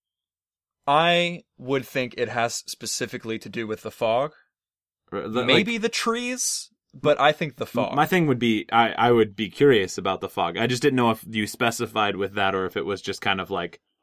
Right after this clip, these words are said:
Speaker 2: "What's the
Speaker 1: I think
Speaker 2: best
Speaker 1: you're
Speaker 2: way to
Speaker 1: setting
Speaker 2: protect from a werewolf?"
Speaker 1: I, if,
Speaker 2: Don't
Speaker 1: is that
Speaker 2: get
Speaker 1: what you
Speaker 2: bit.
Speaker 1: wanna ask?
Speaker 2: Not the werewolf, but from the fog, yeah.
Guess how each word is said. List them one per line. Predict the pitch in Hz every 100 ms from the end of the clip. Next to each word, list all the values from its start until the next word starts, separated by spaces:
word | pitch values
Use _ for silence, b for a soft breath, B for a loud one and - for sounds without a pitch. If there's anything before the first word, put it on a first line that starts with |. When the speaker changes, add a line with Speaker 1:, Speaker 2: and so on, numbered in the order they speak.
| -
Speaker 2:
"What's | 285 -
the | -
Speaker 1:
I |
think | 160
Speaker 2:
best | 175 208
Speaker 1:
you're | 180
Speaker 2:
way |
to | 180
Speaker 1:
setting | 180 170 165
Speaker 2:
protect | 175 -
from | - 196
a | 202
werewolf?" | 208 247 254 127 92 85 - - _ _ _ _ _ _ -
Speaker 1:
I, | -
if, | 165 110 160 151
Speaker 2:
Don't | 165
Speaker 1:
is | 135
that |
Speaker 2:
get | 147
Speaker 1:
what | 147
you |
Speaker 2:
bit. | 160
Speaker 1:
wanna | 277
ask? | 143 175 - - b b _ -
Speaker 2:
Not | 143 165
the | 127
werewolf, | 143 165 107 98 -
but | 123
from | - 123
the | 101
fog, | - 110 95 90
yeah. | 85